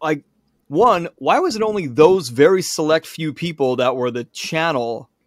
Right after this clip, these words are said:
from the source? One, and I just want your opinion. And two, when these guys are walking through the desert, right, and, and they're low on food and they're dehydrated and it's hot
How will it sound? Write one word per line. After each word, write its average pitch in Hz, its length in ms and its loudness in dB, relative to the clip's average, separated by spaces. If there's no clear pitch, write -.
from 135 460 -2
the 127 160 -4
source? - 680 -8
One, 143 460 -2
and 143 100 -2
I 180 40 2
just 202 120 -10
want 160 160 -2
your 107 80 -6
opinion. 127 340 -8
And 139 120 -10
two, 151 520 -2
when 139 120 -4
these 277 180 -2
guys 269 220 -2
are 202 100 2
walking 143 500 0
through 165 180 -6
the 139 100 -2
desert, 127 520 -4
right, 131 240 -6
and, 151 320 -8
and 143 220 -2
they're 175 440 2
low 165 240 4
on 165 200 0
food 131 400 0
and 113 160 -10
they're 135 160 -2
dehydrated 143 840 -2
and 113 140 -14
it's 151 160 -4
hot 139 440 -4